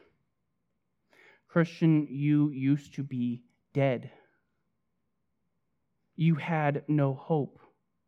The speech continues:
You were cut off from God and without hope in the world. But God is rich in mercy, and he gave you new life.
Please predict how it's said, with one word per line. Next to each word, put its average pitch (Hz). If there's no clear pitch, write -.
You 180
were 165
cut 175
off 170
from 147
God 147
and 131
without 156
hope 156
in 143
the 135
world. 123
But 151
God 170
is 139
rich 151
in 151
mercy, 127
and 147
he 147
gave 170
you 147
new 147
life. 131